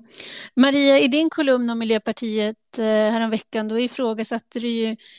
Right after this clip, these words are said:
att ett så litet parti som Miljöpartiet skulle ha så mycket inflytande, men du förstår ju ändå, så här, det är självklart att de tar så mycket inflytande de kan få, men du uttryckte större förundran inför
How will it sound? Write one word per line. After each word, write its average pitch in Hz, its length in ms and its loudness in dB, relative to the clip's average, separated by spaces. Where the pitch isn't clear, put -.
att 226 200 -2
ett 220 280 -4
så - 120 2
litet 247 280 2
parti 262 340 0
som 247 120 0
Miljöpartiet 214 520 0
skulle 220 220 0
ha 214 80 2
så 226 120 2
mycket 226 240 2
inflytande, 220 720 2
men 220 380 2
du 247 320 4
förstår 233 380 6
ju 233 60 8
ändå, 220 500 2
så 233 100 -2
här, 214 160 2
det 240 60 -2
är 220 40 0
självklart 214 420 -2
att 196 140 -6
de 208 160 -6
tar 208 240 -6
så - 140 -4
mycket 208 200 -8
inflytande 220 440 -6
de 220 120 -4
kan 233 160 0
få, 233 220 2
men 208 200 2
du 226 360 2
uttryckte 240 460 0
större 240 580 4
förundran 254 560 2
inför 208 580 -4